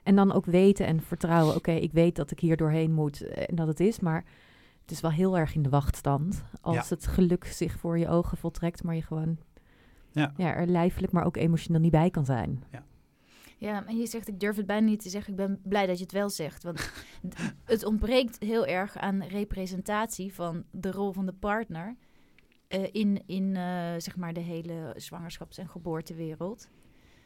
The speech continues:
Speaker 3: Eh, terwijl ik denk dat, eh, dat je best een beetje mag vechten voor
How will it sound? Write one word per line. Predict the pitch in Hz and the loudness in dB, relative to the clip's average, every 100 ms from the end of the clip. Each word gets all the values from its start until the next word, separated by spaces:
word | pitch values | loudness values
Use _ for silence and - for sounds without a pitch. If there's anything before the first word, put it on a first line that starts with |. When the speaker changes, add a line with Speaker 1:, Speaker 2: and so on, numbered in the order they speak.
| _ | _
Speaker 3:
Eh, | _ 208 | _ -4
terwijl | 208 185 | 0 0
ik | 214 | 2
denk | 240 240 | 2 2
dat, | 226 - | 0 -10
eh, | - - - 311 311 _ _ _ _ _ - - | -20 -20 -20 -20 -20 _ _ _ _ _ -20 -20
dat | 220 208 208 240 | -12 -2 0 0
je | 220 | 0
best | 220 262 | -4 -2
een | 226 | -2
beetje | 202 208 208 190 | -2 -4 -6 -6
mag | 190 185 - - | -4 -6 -10 -18
vechten | - - 233 - - 285 | -16 -8 -8 -8 -10 -10
voor | - 262 262 | -4 -2 -2